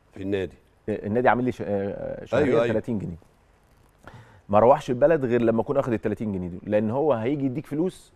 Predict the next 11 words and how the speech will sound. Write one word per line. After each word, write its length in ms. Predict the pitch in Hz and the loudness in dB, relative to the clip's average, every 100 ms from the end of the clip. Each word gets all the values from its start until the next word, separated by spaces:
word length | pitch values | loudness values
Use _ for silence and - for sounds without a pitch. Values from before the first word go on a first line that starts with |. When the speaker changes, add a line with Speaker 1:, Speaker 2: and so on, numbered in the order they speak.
| - | -8
Speaker 2:
أبويا 200 | 110 151 | -2 0
هيجي 140 | 147 | 0
يديني 240 | 139 160 135 | -4 -4 -6
فلوس، 360 | 156 190 - _ _ _ | -6 -8 -10 _ _ _
فهقول 280 | 110 147 | 2 4
له 60 | 196 | 4
معايا، 380 | 190 220 180 165 _ _ _ _ - | 4 4 2 0 _ _ _ _ -6
Speaker 1:
آه. 40 | |
Speaker 2:
فهيقول 260 | 113 131 180 | 0 2 6
لي 60 | |
وريني. 400 | 147 135 139 95 | 6 6 2 -2